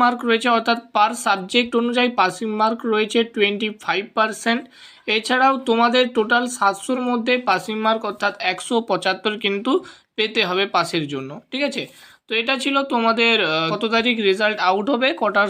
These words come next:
সময় পাসিং মার্ক কত এবং টোটালের মধ্যে কত পেতে হবে, ঠিক আছে? তো তোমরা এটা একটু দেখে নাও। এরপর তোমাদের অফিসিয়াল,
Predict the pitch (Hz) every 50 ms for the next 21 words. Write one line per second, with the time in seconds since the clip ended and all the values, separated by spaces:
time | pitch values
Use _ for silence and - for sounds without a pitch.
0 | 196 233 226 226 233 240 269 247 202 180 170 - - 208 208 208 214 226 226 -
1 | - 185 180 180 - 247 269 269 233 208 202 196 190 170 196 196 208 220 214 214
2 | 220 226 220 214 202 190 226 220 196 180 170 180 165 170 175 165 165 180 156 143
3 | 139 143 165 - - 240 277 269 - - 135 - - - - - - - - -
4 | _ - - 214 214 220 247 247 254 262 269 269 269 269 262 262 - - _ _
5 | - - 196 190 233 233 233 240 220 180 180 202 190 - 247 247 262 277 285 277
6 | - - - - _ - 233 226 247 247 247 277 262 254 262 254 240 254 254 247
7 | 262 254 - - 180 175 175 240 247 247 247 - 285 262 254 262